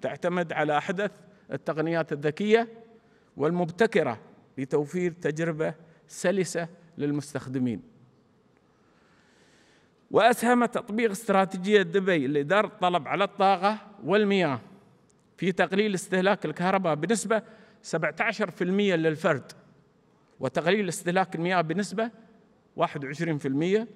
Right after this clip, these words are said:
للفرد مقارنة بعام عشرين عشرة، وتم تجنب ما يزيد عن أربعة عشر مليون طن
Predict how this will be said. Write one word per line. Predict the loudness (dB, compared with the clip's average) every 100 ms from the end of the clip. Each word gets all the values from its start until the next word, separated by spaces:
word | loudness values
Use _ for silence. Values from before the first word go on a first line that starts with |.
| -14 -2
للفرد | -2 2 0 0 -4
مقارنة | -4 0 2 2 0 -2 -2
بعام | -2 -2 -2 0 0 -4 -12 -20 -20 _ _ _ _ _ -10
عشرين | -8 -6 -4 -4
عشرة، | -6 -8 -8 -10 -20 _ _ _ _ _ _ _ _ _
وتم | -4 0 0 2
تجنب | 0 0 2 2 0 -2
ما | -2
يزيد | 0 0 -2 -2
عن | -2 -4 -4
أربعة | -4 -2 -4 -6
عشر | -8 -6
مليون | -6 0 0 0
طن | 0 0 0